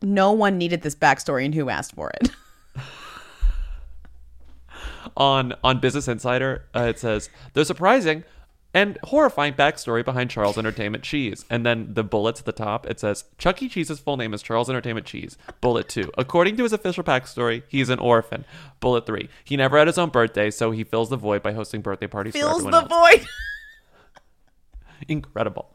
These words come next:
Speaker 2: Charles Entertainment
Speaker 1: Yeah,
Speaker 2: Cheese.
Speaker 1: does Dave or Buster have that backstory? I don't think so.
Speaker 2: Hold on. Um, no, it was just started by two, two friends.
Speaker 1: Fuck. <laughs>
Speaker 2: Dave and Buster. David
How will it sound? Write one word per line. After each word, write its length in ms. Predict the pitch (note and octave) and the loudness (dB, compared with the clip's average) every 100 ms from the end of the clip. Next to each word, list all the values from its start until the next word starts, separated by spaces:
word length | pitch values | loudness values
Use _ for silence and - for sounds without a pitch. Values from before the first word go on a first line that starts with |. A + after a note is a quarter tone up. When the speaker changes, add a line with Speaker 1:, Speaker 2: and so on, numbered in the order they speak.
| - | -20
Speaker 2:
Charles 240 | - C3 C3 | -4 -2 0
Entertainment 360 | B2+ - A2+ | -2 -4 0
Speaker 1:
Yeah, 180 | G3+ A3+ | 6 6
Speaker 2:
Cheese. 80 | - - | 6 4
Speaker 1:
does 220 | A3+ G#3 | 6 6
Dave 400 | D#3 F3 F#3+ A3+ | 6 8 8 8
or 160 | G3 F3+ | 8 6
Buster 480 | D#3 E3 E3+ - G#3+ | 8 6 6 6 6
have 240 | A3 G#3+ | 6 6
that 200 | G#3 G#3 | 6 8
backstory? 520 | G#3+ G#3 - A3 G#3 - | 8 6 6 6 6 6
I 120 | E3+ | 6
don't 200 | E3 - | 6 2
think 240 | E3+ E3+ | -2 -2
so. 380 | - - C#3+ E3 F3+ _ | -2 4 4 4 -4 _
Speaker 2:
Hold 180 | A2+ A2 | -10 -8
on. 180 | G#2 A2+ _ _ | -10 -14 _ _
Um, 500 | D3 D3 C#3 B2+ B2 - - _ | 2 2 2 -2 -8 -12 -20 _
no, 360 | C3+ C3 A#2 A2+ | 2 6 6 6
it 80 | C3 | 4
was 260 | C3 C3+ | 4 2
just 160 | - C3 | -2 -2
started 220 | - A2+ | 2 2
by 140 | G2+ G#2 | 2 0
two, 260 | - G#2 - _ _ _ | -2 -6 -8 _ _ _
two 160 | - A2 | -6 -4
friends. 340 | - F#2 - _ _ - | -4 -8 -10 _ _ -8
Speaker 1:
Fuck. 580 | - - B3 - - - D4 C4 - C#4+ | -6 2 4 4 2 2 2 0 -4 -8
<laughs> 440 | - _ - - | -8 _ -20 -8
Speaker 2:
Dave 160 | - B2+ | -4 0
and 120 | B2 | 2
Buster. 340 | C#3+ - F#2 - - - - - | 2 0 -8 -10 -18 -20 -20 -10
David 440 | C3 B2+ C#3+ E3 | 0 2 4 2